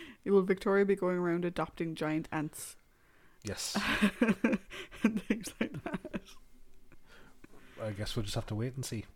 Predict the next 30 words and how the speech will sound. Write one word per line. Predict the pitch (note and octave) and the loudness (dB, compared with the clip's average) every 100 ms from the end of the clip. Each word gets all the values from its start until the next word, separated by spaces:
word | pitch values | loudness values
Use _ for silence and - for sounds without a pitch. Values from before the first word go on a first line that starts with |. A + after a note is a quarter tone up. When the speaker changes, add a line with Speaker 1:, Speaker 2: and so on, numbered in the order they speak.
| - G#3+ | -4 2
Speaker 1:
We | G3 | 4
will. | A3+ G3+ E3 - - | 4 2 -2 -12 -8
We | G3 | -2
will. | G3+ G3 - - - - - - - - - | 0 0 -4 -20 -20 -20 -18 -18 -20 -18 -8
Speaker 2:
Vic-, | A2 - | -8 -4
Vicky's | A#2 G#2 A#2+ B2 A2+ | -4 -2 0 2 2
menagerie | A2+ G#2+ G2+ F#2+ F#2 - - | 2 2 0 -2 -6 -8 -6
versus | G#2 G#2+ G2+ | -4 -4 -4
Victoria's, | G2 F#2+ G#2+ G#2+ A2+ A#2 G2+ G2 - - | -2 -2 0 2 2 0 -2 -4 -6 -8
I | G2 | -12
don't | F#2 | -10
know. | F2+ F2+ _ - - - - - - - - - B2 B2 | -12 -14 _ -12 -12 -20 -20 -20 -20 -20 -14 -6 -2 2
Speaker 1:
So | G#3 | 4
moving | A#3+ B3+ | 6 4
on | A3 A3 | 2 0
to | - - F#3+ F#3 - | -2 0 2 2 0
our | - F3 E3 E3 - | 0 0 0 -4 -6
villains, | F#3 F#3 E3+ C#3 C#3 A3+ - - - | -4 2 2 2 -2 -4 -8 -16 -8
if | G3+ - | -6 -2
that | E3 | 0
was | - - | 0 0
Speaker 2:
Yes. | |
Speaker 1:
all | F3 E3+ | 2 2
you | F3 | 0
had | - E3 | -2 -2
about | - - | -4 -6
Victoria. | F3 E3 D#3+ | -4 -2 -2
So | - F3+ | 0 2
we | F#3 | 2
have | G3 F3+ F3 | 2 0 -2